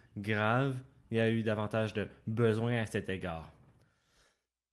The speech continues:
Le deuxième point que je voulais mentionner,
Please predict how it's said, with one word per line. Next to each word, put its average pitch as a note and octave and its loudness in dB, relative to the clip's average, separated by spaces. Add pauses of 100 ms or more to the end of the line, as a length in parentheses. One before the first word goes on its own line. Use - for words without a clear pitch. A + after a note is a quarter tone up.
(3000)
Le B2 0
deuxième B2 4
point A#2 4
que A2 2
je G2 0
voulais F#2+ -2
mentionner, G#2 -2